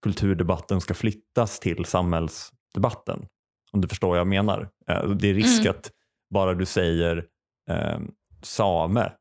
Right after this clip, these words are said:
Speaker 1: liksom att du vet att det heter same,
Speaker 2: Mm.
Speaker 1: så behöver inte det betyda att du, du liksom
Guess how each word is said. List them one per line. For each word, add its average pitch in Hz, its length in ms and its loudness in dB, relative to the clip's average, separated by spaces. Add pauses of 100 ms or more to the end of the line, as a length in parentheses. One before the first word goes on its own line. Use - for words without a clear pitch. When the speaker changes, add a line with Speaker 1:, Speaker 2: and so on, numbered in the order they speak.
(300)
Speaker 1:
liksom - 200 -6
att 80 100 -2
du 92 60 -2
vet 98 260 2
att - 80 -6
det - 80 -6
heter 78 220 -4
same, 85 540 0 (840)
Speaker 2:
Mm. 220 220 4
Speaker 1:
så 220 60 0
behöver 202 240 2
inte - 160 0
det 92 120 2
betyda 87 500 0
att 85 140 -8
du, 87 120 -4
du 90 180 -2
liksom 82 480 -4